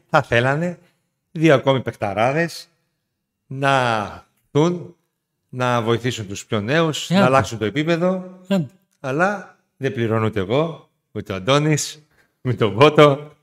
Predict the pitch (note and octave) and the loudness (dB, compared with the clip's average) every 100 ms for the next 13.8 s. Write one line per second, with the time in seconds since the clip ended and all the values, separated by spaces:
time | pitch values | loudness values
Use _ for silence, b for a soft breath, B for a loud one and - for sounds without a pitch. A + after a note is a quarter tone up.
0 | - _ _ - C3+ - - - C3 B2+ | -20 _ _ -14 -14 -14 -12 -4 0 2
1 | A#2 G#2+ A2 F#2 - F2+ D#2+ _ b b | 0 0 -4 -8 -10 -16 -16 _ b b
2 | b b b A#2 A#2+ B2+ G#2+ G2+ D#2+ _ | b b b 2 8 6 6 0 -4 _
3 | _ _ _ _ - B2 C3+ A#2+ A#2+ D3+ | _ _ _ _ -4 4 4 4 2 0
4 | B2+ A#2+ G#2+ G2+ F#2+ F#2 F2 F2 F2 E2 | 2 2 0 -2 -6 -8 -10 -10 -12 -14
5 | E2 _ _ _ _ _ _ _ b b | -20 _ _ _ _ _ _ _ b b
6 | b b b - A2+ A2 A2 A2 B2 B2 | b b b -8 -4 -4 -4 -6 -10 -10
7 | - - - - - - - - _ _ | -12 -12 -14 -16 -20 -20 -20 -20 _ _
8 | _ _ _ D#3+ D#3 D3+ D3 - - D3 | _ _ _ 2 4 6 4 2 2 2
9 | B2+ B2 C#3 C3 C3+ B2 C#3+ C#3+ C3+ B2+ | 2 0 -2 0 -2 0 -2 -2 -2 -2
10 | B2+ C3 B2+ - F3+ F3+ D#3 B2+ _ _ | 0 0 0 2 2 2 -4 -10 _ _
11 | _ _ - B2 A#2+ D3+ D#3+ D3+ C#3 C3+ | _ _ -4 -4 -4 -2 0 0 -2 -6
12 | - A#2+ C#3 D3+ B2 B2+ A#2+ D3+ D3 - | -8 -8 -6 -6 -2 -4 -2 -2 -2 -4
13 | B2 B2+ E3 F3 F#3 F3+ F3+ - | -8 -6 -2 -2 0 -4 -6 -12